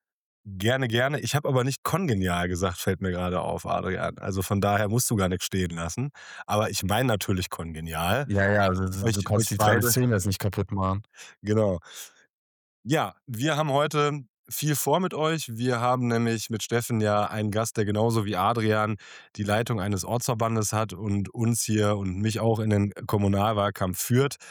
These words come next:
Speaker 1: Allerdings kämpfen wir da auf verschiedenen Ebenen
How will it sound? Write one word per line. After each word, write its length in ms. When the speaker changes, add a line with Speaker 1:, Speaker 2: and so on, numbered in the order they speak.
Speaker 1:
Allerdings 440
kämpfen 340
wir 80
da 120
auf 160
verschiedenen 640
Ebenen 600